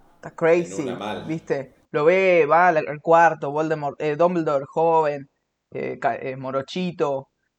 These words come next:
Speaker 1: y ve que tiene las siete piedras, todo eso, y que está medio, medio loquibambio.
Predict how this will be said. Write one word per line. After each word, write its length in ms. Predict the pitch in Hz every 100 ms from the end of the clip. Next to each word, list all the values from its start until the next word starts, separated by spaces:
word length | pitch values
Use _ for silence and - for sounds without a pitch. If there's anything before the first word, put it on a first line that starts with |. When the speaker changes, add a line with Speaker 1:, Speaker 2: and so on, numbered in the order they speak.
| _ _ _
Speaker 1:
y 120 | 175
ve 120 | 208
que 120 | 214
tiene 220 | 175 196 160
las 180 | 135
siete 240 | - 180 165
piedras, 580 | 185 202 196 180 156 -
todo 280 | 175 180 180
eso, 440 | 185 180 170 143
y 100 | 135
que 60 | 135
está 180 | 175 175
medio, 340 | 170 147 123
medio 280 | 139 160 160
loquibambio. 760 | 139 143 170 185 185 202 240